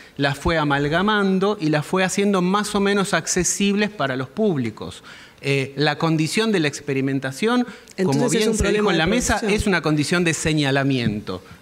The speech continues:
Speaker 1: Digamos, hay, eh, es urticante la, la, la experimentación. Es algo que en el momento de presenciarlo no sabemos cómo se come.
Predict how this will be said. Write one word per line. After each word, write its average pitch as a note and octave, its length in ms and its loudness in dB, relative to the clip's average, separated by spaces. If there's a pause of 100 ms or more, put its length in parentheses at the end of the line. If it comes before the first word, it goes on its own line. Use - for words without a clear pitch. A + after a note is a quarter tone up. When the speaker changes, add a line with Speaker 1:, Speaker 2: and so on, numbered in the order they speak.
Speaker 1:
Digamos, B2+ 300 -2 (180)
hay, E3+ 380 2
eh, E3 260 -2
es A3 220 -2
urticante C3+ 840 0
la, A2+ 320 -4
la, A2 420 -6 (560)
la A#2+ 140 0
experimentación. A#2+ 960 -4
Es D#3+ 260 -2
algo G3+ 420 0
que F3+ 320 0 (200)
en C#3+ 140 0
el C#3+ 140 0
momento F#3 500 2
de D#3+ 80 0
presenciarlo F3 680 -2
no E3 180 2
sabemos E3+ 380 0
cómo C#3+ 160 -2
se C3 160 -8
come. F3 360 0